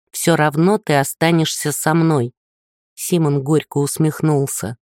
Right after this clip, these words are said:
«Мне некуда уехать от тебя, моя Рамберг. Бедный калека Гейрмюнд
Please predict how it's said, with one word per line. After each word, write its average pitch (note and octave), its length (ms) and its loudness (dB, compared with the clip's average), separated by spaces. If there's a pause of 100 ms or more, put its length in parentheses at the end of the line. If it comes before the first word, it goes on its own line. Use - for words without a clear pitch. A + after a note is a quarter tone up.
(160)
«Мне C#3+ 240 2
некуда C#3 460 0
уехать B2+ 600 -2
от A#2 80 -2 (100)
тебя, B2+ 340 0
моя C3 340 0
Рамберг. C3 640 -4 (300)
Бедный E3 400 2
калека D3+ 580 0
Гейрмюнд C3+ 680 0